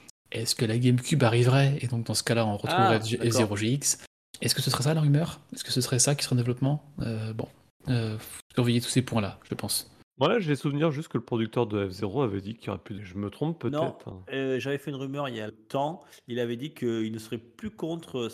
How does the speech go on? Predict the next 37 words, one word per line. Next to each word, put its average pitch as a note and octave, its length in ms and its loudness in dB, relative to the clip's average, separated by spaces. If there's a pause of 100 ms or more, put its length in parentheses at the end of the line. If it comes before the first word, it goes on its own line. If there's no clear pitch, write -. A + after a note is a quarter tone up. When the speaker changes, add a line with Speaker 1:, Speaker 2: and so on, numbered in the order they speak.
Speaker 2:
il B2 80 -10
est - 20 -12
bien A2 300 -8
motivé F3 240 -6
pour A2 160 -8
faire B2+ 140 -6
une G#2+ 100 -10
suite. - 160 -20 (100)
Qu'il A2 120 -6
attendait A#2 260 -4
juste B2 480 -8
que, C3 600 -2 (100)
que, A#2 640 -2
qu'il A#2+ 220 -8
y A#2+ 40 -4
ait - 20 -4
une B2 120 -2
envie D#3 260 0
de C#3 100 -4
la A#2+ 120 4
part B2+ 140 0
de A#2+ 40 -8
Nintendo. G#2 380 -10 (240)
Speaker 3:
Ok, C#3 180 -2
bah C3+ 60 4 (180)
Speaker 1:
Ouais, A#2 60 8
Speaker 3:
moi, - 80 8
je C#3+ 60 6
Speaker 1:
puis - 100 -8
Speaker 3:
pensais C3 60 6
Speaker 1:
en B2+ 40 6
Speaker 3:
qu'il - 100 0
y F3+ 40 6
avait G3 100 6
Speaker 1:
face, - 160 2
Speaker 3:
que C#3+ 60 2
Speaker 1:
euh, B2 160 4